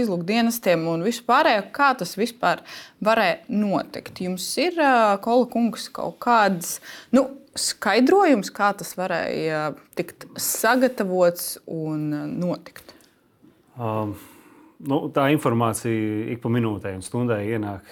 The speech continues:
Speaker 2: iekšā dažādi aspekti. Mēs redzam, beidzamā tagad jaunākā informācija, ka Ēģipte ir devusi signālus, uh, Izrēlai, uh, premjerministram un drošības dienestiem.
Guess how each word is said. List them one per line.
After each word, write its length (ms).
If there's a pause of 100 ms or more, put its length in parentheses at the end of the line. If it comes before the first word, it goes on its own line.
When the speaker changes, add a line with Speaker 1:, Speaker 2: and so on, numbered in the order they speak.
(120)
Speaker 2:
iekšā 360
dažādi 520
aspekti. 480
Mēs 200
redzam, 280
beidzamā 580
tagad 300
jaunākā 440
informācija, 640
ka 220 (400)
Ēģipte 520 (120)
ir 120 (120)
devusi 360
signālus, 520 (120)
uh, 280
Izrēlai, 760
uh, 320
premjerministram 880
un 100
drošības 480
dienestiem. 600